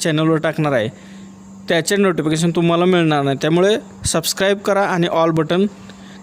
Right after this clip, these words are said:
क्लिक करा, म्हणजे पुढचे व्हिडिओ तुमच्यापर्यंत अगदी सहज पोचतील. मित्रांनो, आपण आपल्या जनावरांना, अ, जेवढी पण धान्य म्हणजे देतो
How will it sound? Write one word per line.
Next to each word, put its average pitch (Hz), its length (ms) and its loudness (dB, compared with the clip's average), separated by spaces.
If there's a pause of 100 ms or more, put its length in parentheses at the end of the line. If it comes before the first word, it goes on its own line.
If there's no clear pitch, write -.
क्लिक 175 180 0
करा, 160 200 2
म्हणजे 165 220 2
पुढचे 175 360 2
व्हिडिओ 190 180 4
तुमच्यापर्यंत 170 580 0
अगदी 165 220 0
सहज 196 280 2
पोचतील. 131 400 -4 (680)
मित्रांनो, 180 480 0 (1600)
आपण 233 240 0
आपल्या 214 520 0
जनावरांना, 180 680 2 (920)
अ, 156 400 2
जेवढी 196 320 2
पण 226 220 0
धान्य 180 360 4
म्हणजे 175 380 2
देतो 160 420 0